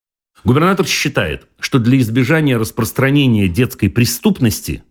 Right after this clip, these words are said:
школьники должны в девять вечера приходить домой и падать от усталости. Конец цитаты.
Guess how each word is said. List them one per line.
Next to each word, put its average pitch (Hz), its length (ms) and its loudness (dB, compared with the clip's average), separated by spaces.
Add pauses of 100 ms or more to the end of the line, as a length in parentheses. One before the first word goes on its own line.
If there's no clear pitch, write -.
(460)
школьники 160 460 0
должны 120 300 2
в 98 80 -2
девять 131 340 2
вечера 90 300 -2
приходить 80 420 -4
домой 131 460 -2 (100)
и 131 80 2
падать 143 580 -2 (480)
от 101 160 -6
усталости. - 720 -12
Конец 80 400 -4
цитаты. - 460 -14